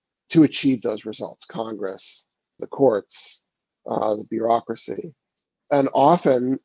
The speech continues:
um, because of the separation of powers, it's very difficult for them to achieve these results. They face opposition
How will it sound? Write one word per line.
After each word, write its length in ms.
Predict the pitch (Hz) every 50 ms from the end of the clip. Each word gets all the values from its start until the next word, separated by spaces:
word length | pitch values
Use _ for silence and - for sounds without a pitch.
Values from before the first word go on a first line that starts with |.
| _ -
um, 320 | 127 127 127 120 120 120 113
because 420 | 135 131 - - 151 156 156 143
of 100 | 147 120
the 60 | -
separation 480 | - - 117 - - 107 104 - - 110
of 100 | 107 -
powers, 680 | - 185 226 233 175 117 104 104 131 156 - - - _ _ _ _ _ _ _ _ _ _ _ -
it's 180 | 170 139 - -
very 200 | 147 139 127 113
difficult 480 | - - 110 - - - 139 104 -
for 120 | - - 113
them 220 | 120 113 113 113
to 140 | 98 - 117
achieve 300 | 113 - - 131 113 104
these 220 | - 107 101 -
results. 400 | - 110 - - 104 - - -
They 160 | - 110 107 107 - - -
face 280 | - - 104 107 - 113
opposition 840 | 98 - - 113 107 156 156 143 - 147 131 123 120 117 117 117